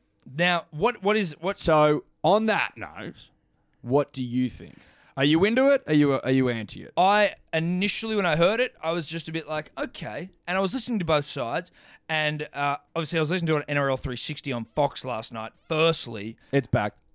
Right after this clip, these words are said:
Speaker 1: Thank God. It's so nice to have
Speaker 2: Thank
Speaker 1: a bit
Speaker 2: the
Speaker 1: of rugby
Speaker 2: heavens.
Speaker 1: league. Now, obviously, they were talking a little scandal, but when they were just talking straight up genuine rugby league,
Speaker 2: Yeah.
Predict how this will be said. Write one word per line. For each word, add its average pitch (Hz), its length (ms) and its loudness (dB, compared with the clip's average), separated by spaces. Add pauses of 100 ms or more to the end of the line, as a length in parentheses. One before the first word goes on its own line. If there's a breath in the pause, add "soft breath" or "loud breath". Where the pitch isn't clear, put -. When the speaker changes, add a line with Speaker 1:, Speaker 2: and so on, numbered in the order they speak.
(140)
Speaker 1:
Thank 160 340 0
God. 127 400 -2
It's 104 180 -14
so 139 360 0
nice 120 240 -2
to 123 100 -10
have 123 100 2
Speaker 2:
Thank 202 140 2
Speaker 1:
a - 40 0
bit - 0 -
Speaker 2:
the 214 60 6
Speaker 1:
of 196 60 6
rugby 185 140 4
Speaker 2:
heavens. 120 240 0
Speaker 1:
league. 113 60 -14
Now, 139 180 4
obviously, 131 220 -2
they 127 60 -2
were 123 60 -2
talking 120 200 -6
a - 20 -6
little 113 160 -8
scandal, 120 480 -6
but 123 100 -6
when 131 100 -8
they 127 80 -2
were 131 40 -2
just 139 120 -2
talking 120 240 0
straight 117 380 -2
up 107 140 -6
genuine 117 420 -4
rugby 110 300 -6
league, 123 400 -2
Speaker 2:
Yeah. 120 160 2